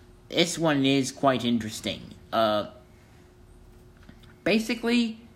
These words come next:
female deep-sea anglerfish can reach anywhere between, uh, seventy-seven and a, and a hundred and twenty centimeters in length, and while males typically reach up to sixteen centimeters and lack teeth,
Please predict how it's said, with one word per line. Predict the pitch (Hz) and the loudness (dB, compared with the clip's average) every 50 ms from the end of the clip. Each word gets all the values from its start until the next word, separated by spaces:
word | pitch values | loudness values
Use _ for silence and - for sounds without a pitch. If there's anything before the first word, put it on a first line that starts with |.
| - - | -20 -8
female | - 202 226 220 214 196 185 | -2 0 2 4 4 4 2
deep-sea | 160 165 165 156 - 156 156 151 | 2 2 0 0 0 2 2 4
anglerfish | 135 131 135 135 135 139 135 - 135 131 131 - | 4 4 2 0 0 -2 -2 -2 -2 -4 -2 -2
can | - 135 123 | -2 0 0
reach | 123 131 123 - - | 0 0 -2 -2 -4
anywhere | 135 151 147 147 143 | -4 -2 -2 0 -2
between, | 135 139 135 - 139 131 127 127 123 - | -2 -2 -4 -4 -2 -2 0 0 -2 -2
uh, | - 95 104 104 107 110 - - - - - - | -2 -2 -2 -4 -4 -6 -10 -18 -20 -20 -20 -14
seventy-seven | - - 151 175 196 208 202 190 170 - 147 135 135 147 147 135 - - | -6 -2 -2 0 0 0 -2 -2 0 2 2 2 2 0 -4 -4 -6 -6
and | 120 131 131 117 | -4 -4 -2 -2
a, | 110 110 - - - - 127 110 - - | -4 -6 -10 -16 -16 -12 -12 -8 -4 -2
and | 131 123 | -2 0
a | 120 | 0
hundred | 123 135 135 139 139 139 | 0 0 0 0 0 -2
and | 127 | -4
twenty | 120 - 123 127 127 127 123 | -2 -2 -2 -2 -2 -2 -4
centimeters | - - 143 139 135 139 147 143 135 139 143 127 - | -4 -4 -2 -2 -2 -2 -2 0 0 0 -2 -4 -4
in | 67 95 95 87 87 | -6 -6 -6 -2 0
length, | 117 156 208 202 - - - - - - - - - - - - - - | 0 2 0 0 -4 -8 -14 -16 -16 -20 -20 -20 -20 -20 -20 -20 -14 -8
and | - 123 139 123 - - | -4 -4 -4 -4 -4 -4
while | 127 123 123 120 117 117 117 117 113 98 - - - | -2 0 2 2 2 2 2 0 -2 -4 -6 -8 -8
males | - 120 123 156 190 214 175 120 127 151 156 143 - - - - - - - | -4 -2 2 4 4 4 4 2 0 -2 -4 -6 -8 -10 -12 -14 -14 -10 -6
typically | - 156 170 160 - 170 156 | -4 -4 -2 0 2 2 2
reach | 147 143 135 - | 2 2 0 -2
up | 135 - | -4 -6
to | 123 | -8
sixteen | 120 - - 202 - - 190 185 165 | -10 -8 -8 -8 -8 -6 -4 -4 -4
centimeters | 143 - 139 120 110 113 113 110 110 110 117 123 123 - | -2 -2 -2 -2 -2 -2 -2 -2 -2 -2 -4 -4 -4 -4
and | - 120 117 117 120 117 113 - - - - - - - | -4 -4 -2 -2 -4 -6 -8 -10 -18 -20 -20 -20 -20 -14
lack | - - 120 135 151 165 - - - | -8 -2 0 0 0 0 -2 -10 -8
teeth, | - 190 175 123 127 160 170 - - - | -2 0 2 2 2 0 -2 -6 -12 -20